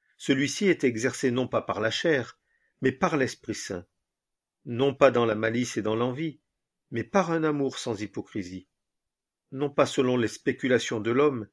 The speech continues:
mais par la parole de la vérité, non pas par la puissance de l'homme, mais par la puissance de Dieu. Sixièmement,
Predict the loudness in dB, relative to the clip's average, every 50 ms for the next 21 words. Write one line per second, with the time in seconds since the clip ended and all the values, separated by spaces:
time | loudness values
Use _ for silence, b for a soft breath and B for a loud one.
0 | _ _ _ _ _ _ _ -8 -8 -8 -6 _ -4 -2 0 2 0 0 0 0
1 | 0 2 2 2 2 2 2 2 2 0 -2 -4 -4 -6 -10 _ -16 -16 -16 -16
2 | _ _ _ _ _ _ _ _ _ _ _ _ _ _ _ -8 -6 -6 -4 0
3 | -2 -2 -2 -2 -4 -4 -4 -6 -8 -10 -10 -8 -4 -4 -2 -2 -2 -2 0 0
4 | 0 0 0 -2 -6 -10 -14 _ _ _ _ _ _ _ _ _ _ _ _ _
5 | -10 -8 -8 -6 _ -2 0 2 4 2 2 2 0 -6 -10 -8 -6 -8 -8 -8
6 | -8 -8 -8 -8 -8 -8 -10 -12 -12 _ _ _ _ _ _ _ _ _ _ _
7 | _ _ _ _ _ _ _ _ _ _ _ _ _ _ _ _ -14 -10 -8 -4
8 | 0 2 2 2 2 0 -2 -2 -4